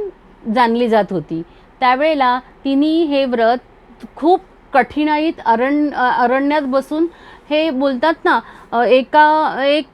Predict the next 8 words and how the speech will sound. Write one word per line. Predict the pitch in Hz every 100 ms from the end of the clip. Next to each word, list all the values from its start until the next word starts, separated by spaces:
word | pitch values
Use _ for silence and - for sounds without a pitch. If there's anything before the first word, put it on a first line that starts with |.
| -
म्हणजे | 254 285 285 330 -
उग्र | 311 285 359 359 -
तप | 330 330
केलेले | 320 262 240 208
तिने. | 190 180 165 - - _ _ -
तेव्हा | 269 262 339 349 359 359
ते | 339 339 349 - -
तप | 302